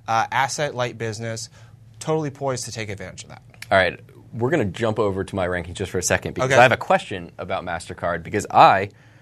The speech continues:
Speaker 2: ranked it first as well. You can see there.
Speaker 1: Mm-hmm.
Speaker 2: Uh, so I look at MasterCard, I, I see everything that you're saying, but this is a stock, and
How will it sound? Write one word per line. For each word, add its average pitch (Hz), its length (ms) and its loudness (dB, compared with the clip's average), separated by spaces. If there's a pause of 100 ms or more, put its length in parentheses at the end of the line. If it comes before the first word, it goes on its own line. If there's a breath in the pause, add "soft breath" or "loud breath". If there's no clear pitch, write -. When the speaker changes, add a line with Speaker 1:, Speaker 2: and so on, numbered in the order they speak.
(240 soft breath)
Speaker 2:
ranked 92 320 -10
it 104 240 -6
first 92 400 -8
as 107 140 -2
well. 113 420 2
You - 80 -16
can 175 100 -12
see 98 180 -10
there. 117 280 2 (180 loud breath)
Speaker 1:
Mm-hmm. 151 180 -10
Speaker 2:
Uh, 127 300 10 (380)
so 110 180 -10
I 131 100 -2
look 143 140 -2
at 123 60 -6
MasterCard, 110 540 -2
I, 85 220 -6 (100)
I 85 140 -6
see 90 260 -10
everything 107 540 -6
that 101 100 -6
you're 82 140 -8
saying, 101 420 -4 (260 loud breath)
but 101 100 -6
this 123 180 0
is 101 100 -4
a 92 80 -6
stock, 104 380 2
and 85 340 -8